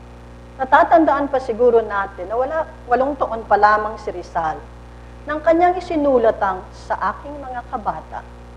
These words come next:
Dito ay sinabi niya,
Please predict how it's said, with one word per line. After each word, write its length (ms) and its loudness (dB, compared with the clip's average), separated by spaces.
Dito 560 -2
ay 100 -4
sinabi 540 -8
niya, 260 -12